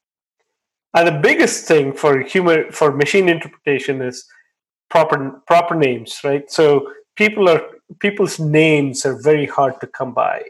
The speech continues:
I mean, and people have names like summer and winter that have meanings and <laughs> so on.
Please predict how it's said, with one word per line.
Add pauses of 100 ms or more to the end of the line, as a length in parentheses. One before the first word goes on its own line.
I
mean, (840)
and (400)
people
have
names
like
summer
and
winter
that
have
meanings
and
<laughs>
so (140)
on.